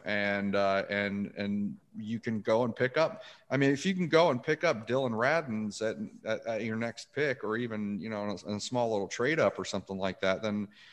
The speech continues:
then what's, what's the effing point? You know, like, I, I, I can, I can, I can deal with that. I mean, you know, just because your answer,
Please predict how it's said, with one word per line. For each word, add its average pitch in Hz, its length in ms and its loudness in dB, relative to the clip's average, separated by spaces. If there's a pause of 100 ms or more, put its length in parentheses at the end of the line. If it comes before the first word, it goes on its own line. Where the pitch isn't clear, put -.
(240)
then 117 120 -2
what's, - 420 -4
what's 156 280 -4
the 107 80 0
effing 113 340 2
point? 151 440 0
You 110 100 4
know, 151 160 8
like, 131 220 6
I, 127 100 4 (300)
I, 127 80 2
I 156 40 2
can, 127 400 -2
I 143 140 2
can, 113 380 -4 (420)
I 139 100 0
can 139 140 -2
deal 160 300 4
with 98 160 0
that. 87 280 -2
I 101 60 -2
mean, 104 320 -4
you 117 120 -4
know, 120 100 0
just 139 240 -2
because 131 320 0
your 117 120 0
answer, 117 600 0